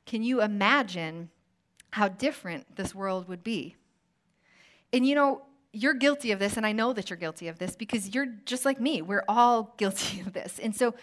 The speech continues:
what would your life look like if instead of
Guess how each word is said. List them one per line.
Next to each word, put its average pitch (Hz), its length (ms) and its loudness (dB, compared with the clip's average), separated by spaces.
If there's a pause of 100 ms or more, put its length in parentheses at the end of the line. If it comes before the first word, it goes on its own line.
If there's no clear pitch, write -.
(280)
what 269 240 -2
would 349 160 -4
your 330 140 2
life 247 380 4
look 247 280 -2
like 165 500 -6 (460)
if 247 380 4
instead 247 500 4
of 208 320 0